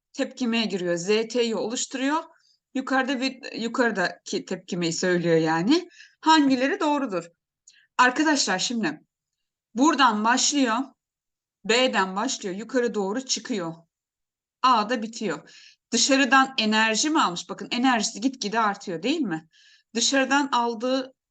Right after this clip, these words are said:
enerjiyle tepkime yürüdüğü için ne diyoruz biz buna? Endotermik enerji, endotermik tepkime diyoruz. Tepkime entalpisi nedir? Ürün eksi giren. Ürün Z T. Ürünün ne? A.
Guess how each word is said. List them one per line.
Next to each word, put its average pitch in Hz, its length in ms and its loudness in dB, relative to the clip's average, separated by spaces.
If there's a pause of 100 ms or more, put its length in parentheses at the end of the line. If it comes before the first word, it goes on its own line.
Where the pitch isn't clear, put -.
(120)
enerjiyle 220 600 -2
tepkime 208 440 -6
yürüdüğü 214 300 0
için 196 320 -2
ne 226 140 -2
diyoruz 175 300 -8
biz 214 180 -10
buna? 214 340 -6 (540)
Endotermik 214 1000 -2
enerji, 214 480 -2
endotermik 208 680 -6
tepkime 240 500 -4 (340)
diyoruz. 175 380 -4 (340)
Tepkime 269 420 4
entalpisi 269 600 0
nedir? 277 340 -2 (320)
Ürün 277 460 2
eksi 226 400 -4
giren. 220 460 -2 (100)
Ürün 269 440 -4 (160)
Z 220 140 -10 (280)
T. 202 380 -4
Ürünün 254 420 -2
ne? 294 280 -2 (260)
A. 220 240 0